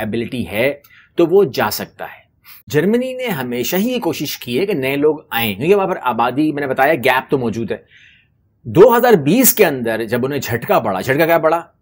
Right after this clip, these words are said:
नीड थी चार लाख लोगों की, आए कितने? बयालीस हज़ार। तो दो हज़ार बीस के अंदर जब बयालीस हज़ार लोग आए, मुख्तलिफ वजूहात थी उसकी, अब कोविड चल रहा था, तमाम चीज़ें,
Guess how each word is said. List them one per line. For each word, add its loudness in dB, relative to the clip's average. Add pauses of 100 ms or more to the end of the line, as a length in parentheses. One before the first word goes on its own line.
(220)
नीड 0
थी -4
चार 4
लाख 4
लोगों -4
की, -10 (240)
आए 6
कितने? -2
बयालीस 0
हज़ार। -4 (340)
तो -2
दो 2
हज़ार 2
बीस -4
के -4
अंदर -4
जब -2
बयालीस -2
हज़ार -2
लोग -2
आए, -2 (160)
मुख्तलिफ 2
वजूहात -2
थी -6
उसकी, -12
अब -12
कोविड 0
चल -2
रहा -4
था, -6
तमाम -6
चीज़ें, -12